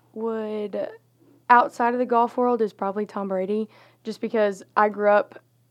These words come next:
in a household where it was all about the Patriots. My dad's been a Patriots fan forever, so we always watched games on Sunday, and he's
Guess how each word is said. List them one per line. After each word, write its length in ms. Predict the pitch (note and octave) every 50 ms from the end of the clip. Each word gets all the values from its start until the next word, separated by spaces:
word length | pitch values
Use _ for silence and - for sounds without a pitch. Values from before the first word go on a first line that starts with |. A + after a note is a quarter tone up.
| _ _ _ _
in 120 | G#3 G#3+ G#3
a 60 | G3+
household 480 | G3 G3 F#3+ F#3+ - - G#3+ G#3 G3 F#3+
where 160 | G3 F#3+ F#3
it 120 | G3 G3
was 160 | F#3 F#3+ F#3 -
all 160 | - G3 F#3+
about 200 | F#3 G#3 G3+ G3+
the 80 | - -
Patriots. 480 | - A3+ A3+ - - B3 B3 B3 -
My 60 | G3+
dad's 260 | F#3 G3 G3 F#3 F#3 F#3
been 160 | F3 G3+ F#3+
a 60 | F#3
Patriots 420 | - - G3 F#3+ F#3+ G3 F#3+ F3+
fan 180 | - - F#3+ F#3
forever, 380 | F#3+ F#3+ F#3 F3+ F#3 G3 G3 F#3
so 240 | - - G3 F#3
we 160 | F#3 F#3 F#3 F#3
always 500 | - G3+ G3+ G3+ G3+ G3+ G3+ G3 G3 - - - - - _ _ _ _
watched 240 | - G#3 G#3 - -
games 240 | - G#3+ G#3+ G#3+ G#3
on 160 | G#3+ G#3 G3+
Sunday, 520 | - - G3 G3+ G3 G3 G3 G3 G3 G3 F#3+
and 260 | F#3 F#3 F3+ F3+ F3 _ _ _ _ _ _ _ _ _ _ - - _ _
he's 320 | _ - F#3+ F3 - -